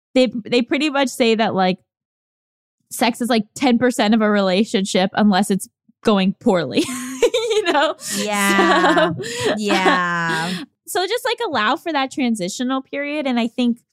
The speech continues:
Speaker 1: having these kinds of potentially uncomfortable conversations with your partner about it, about your fears around it, about, like,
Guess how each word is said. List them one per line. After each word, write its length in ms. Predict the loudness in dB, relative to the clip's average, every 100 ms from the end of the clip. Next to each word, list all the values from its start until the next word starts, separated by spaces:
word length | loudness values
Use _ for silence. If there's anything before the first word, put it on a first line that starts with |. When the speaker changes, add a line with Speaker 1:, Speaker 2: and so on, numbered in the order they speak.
| _ _ _
Speaker 1:
having 420 | -4 -2 0 0
these 200 | 2 0
kinds 360 | -2 -2 0 -2
of 120 | -2
potentially 800 | -4 -2 -2 -2 -2 -2 -2 -4 _ _ _
uncomfortable 640 | -4 -2 -2 -2 -2 -2 -4
conversations 800 | -4 -4 -2 -4 -4 -4 -4
with 100 | -4
your 140 | -4 -6
partner 480 | -2 -4 0 0 0
about 400 | -2 -2 0 0
it, 120 | -2
about 380 | -4 -2 -2 0
your 100 | -2
fears 360 | 0 -2 0 0
around 320 | -2 0 0
it, 240 | 0 -2 -4
about, 380 | -2 0 0
like, 220 | 0 -2